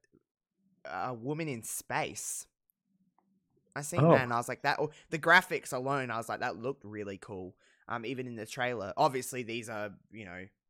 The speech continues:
Speaker 1: not the final developments of these games, but
Speaker 2: No.
Speaker 1: 'cause a lot of them aren't coming until next year. There's only a few. Of course, there's a friggin' racing game that always launches at the start of any kind of,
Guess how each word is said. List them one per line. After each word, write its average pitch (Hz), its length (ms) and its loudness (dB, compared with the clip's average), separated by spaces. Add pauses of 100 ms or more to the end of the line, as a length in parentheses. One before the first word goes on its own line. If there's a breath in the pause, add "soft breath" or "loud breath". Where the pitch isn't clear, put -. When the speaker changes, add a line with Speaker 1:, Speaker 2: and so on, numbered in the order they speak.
(320)
Speaker 1:
not 113 320 -8
the 120 60 -12
final 107 320 -10
developments 101 540 -10
of 98 80 -16
these 104 200 -8
games, 110 460 -6
but - 340 -10
Speaker 2:
No. 104 200 8
Speaker 1:
'cause - 100 4
a 202 40 4
lot 196 140 6
of 180 80 2
them 151 120 -6
aren't 131 120 -4
coming 135 280 -4
until 120 200 -10
next 113 360 -8
year. 120 160 -4
There's 113 160 -8
only 123 200 -8
a 95 40 -10
few. 113 280 -6
Of 120 120 -6
course, 175 400 2
there's 143 240 0
a 127 80 -2
friggin' 143 480 -4
racing 120 440 -2
game 107 440 -4
that 110 200 -4
always 131 360 0
launches 117 500 -6 (340)
at - 80 -20
the - 60 -14
start 123 420 0
of 113 220 -6
any 123 280 -8
kind 113 300 -6
of, 104 220 -8